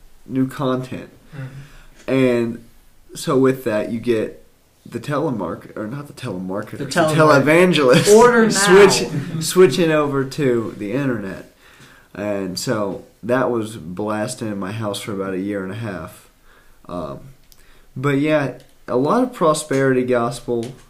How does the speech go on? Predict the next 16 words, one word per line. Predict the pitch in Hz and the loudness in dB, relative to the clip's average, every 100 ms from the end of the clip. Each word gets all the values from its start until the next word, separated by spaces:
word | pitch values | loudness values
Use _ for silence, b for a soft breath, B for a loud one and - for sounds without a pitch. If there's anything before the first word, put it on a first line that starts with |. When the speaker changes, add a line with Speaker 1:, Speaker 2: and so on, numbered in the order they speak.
| _ | _
Speaker 1:
from | _ - 123 110 104 | _ -8 -4 -4 -6
Joel | 101 113 110 | -6 -4 -4
Osteen. | 110 - 107 104 | -6 -6 -8 -6
I | 98 101 | -8 -8
just | 120 - | -10 -4
watched | 123 117 - | -4 -4 -10
a | |
clip | - 123 - | -8 -6 -6
from | 135 107 | -8 -8
him | 104 | -6
actually, | 107 101 - 101 104 110 b b b _ | -6 -8 -8 -8 -8 -10 b b b _
uh, | 101 104 | -8 -6
where | 95 113 120 | -4 -2 -2
he | |
was | 95 - | -4 -6
saying, | 139 117 107 98 98 92 | -4 -4 -4 -6 -10 -14